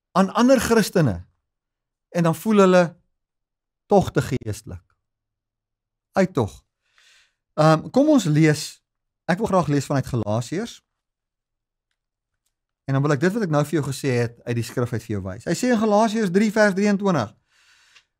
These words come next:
"Before the coming of this faith, we were held in custody under the law, locked up until the faith that was to come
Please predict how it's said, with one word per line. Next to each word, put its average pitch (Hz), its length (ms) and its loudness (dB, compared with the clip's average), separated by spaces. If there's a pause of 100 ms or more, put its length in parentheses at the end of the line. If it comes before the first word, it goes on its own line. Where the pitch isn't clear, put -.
(160)
"Before 247 480 2
the 247 140 2
coming 196 560 0 (720)
of 147 320 0
this 208 300 0
faith, 117 400 -4
we 160 260 2
were 180 160 4
held 185 480 0
in 175 320 0 (160)
custody 143 640 -8 (760)
under 220 320 4
the 180 160 2
law, 156 480 2 (320)
locked 160 480 0 (140)
up 196 240 -2 (460)
until 175 720 2
the 151 260 -4
faith - 600 -4 (320)
that 147 200 -2
was 175 460 2
to - 180 -2
come 131 380 0